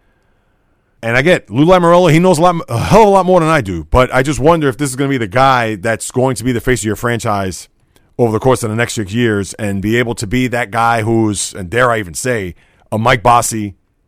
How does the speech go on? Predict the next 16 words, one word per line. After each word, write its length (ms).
a 60
Pat 200
LaFontaine, 720
a 240
Brian 320
Trottier, 640
even 400
a 400
Pierre 340
Turgeon. 520
So, 400
to 100
me, 280
uh, 420
I'm 200
not, 240